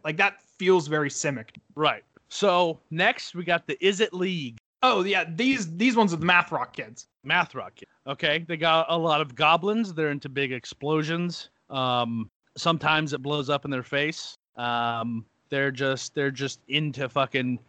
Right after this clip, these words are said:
Speaker 2: doing it big.
Speaker 1: Yeah, these are the, yeah, these are the math rock people to me through and through, where it's, they look at it, at music, more of, like, an equation than anything else, which just feels so Is It to me.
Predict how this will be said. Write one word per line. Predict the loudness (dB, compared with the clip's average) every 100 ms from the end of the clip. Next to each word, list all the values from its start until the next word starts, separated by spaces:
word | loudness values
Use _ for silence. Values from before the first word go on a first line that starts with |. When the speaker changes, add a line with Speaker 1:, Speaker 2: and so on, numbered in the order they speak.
| _ -10
Speaker 2:
doing | 2 2 4
it | 0
big. | -2 -4 -8 -18 _ -2
Speaker 1:
Yeah, | 0 0
these | 4 2 2
are |
the, | -2 -4
yeah, | 0 2 2
these | 0 2 6
are | 6 4 -4 -14 -10
the | 2 4
math | 4 4 4 4 4
rock | 4 4
people | 0 -2
to | -2
me | 0 -2
through | 0 2 2
and | 2
through, | 0 2 2
where | 2 2 2
it's, | 0 -4 -4 -10 -14 _
they | 2 2
look | 4 2 4 4 4
at | 2 0 0
it, | 4 4 2 _ _ _ 0
at | 0
music, | 2 0 0 -4 -10 _ _
more | 0 4 6 6
of, | 4
like, | 2 2
an |
equation | -2 -2 -4 0 0 0 -2 -4 -10 _
than | -2 0 -2 -4
anything | -2 0 -2 -2
else, | -2 -4 -6 -12 -14 -6
which | -2 0
just | -2 -2 2
feels | 2 4
so | 4 4
Is | 2 0
It | 0 -4
to |
me. | -8